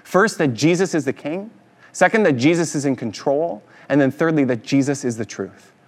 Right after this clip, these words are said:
Okay, that's what I think we see in this passage. If we wanna take it very seriously, we see Jesus as king, control, and the truth. I wanna explain what I mean. I see that this theme of Jesus being the king really throughout this entire passage. It's really brought up at the very beginning when Pilate says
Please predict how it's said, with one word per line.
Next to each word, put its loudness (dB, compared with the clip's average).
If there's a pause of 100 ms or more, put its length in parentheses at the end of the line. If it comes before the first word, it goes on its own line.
Okay, -6
that's -2
what -4
I -4
think -8
we -6
see -8
in -6
this -12
passage. -10 (200)
If -6
we 2
wanna 0
take -4
it -4
very -2
seriously, -4
we -6
see -8
Jesus -4
as -10
king, -6 (240)
control, -4
and -4
the -8
truth. -8 (340)
I -8
wanna -4
explain -8
what -8
I -8
mean. -14 (560)
I 2
see -4
that -2
this -2
theme 0
of -4
Jesus -2
being 0
the 0
king -6 (140)
really 4
throughout 0
this -2
entire -2
passage. -10 (220)
It's -4
really 4
brought 6
up 6
at 2
the 2
very 4
beginning 2
when 2
Pilate 2
says 2